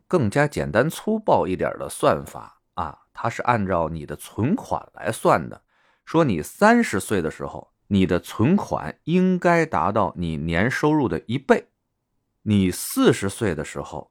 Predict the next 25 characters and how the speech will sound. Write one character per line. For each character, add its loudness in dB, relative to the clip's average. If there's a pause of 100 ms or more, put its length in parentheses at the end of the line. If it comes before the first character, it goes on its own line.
应 -2
该 4
存 -4
款 -2
达 2
到 4
你 -2
年 0
收 -2
入 2
的 -2
四 -4
倍， -6 (340)
五 4
十 -2
岁 6
的 0
时 -2
候 -2
应 0
该 4
达 0
到 0
六 2
倍， -8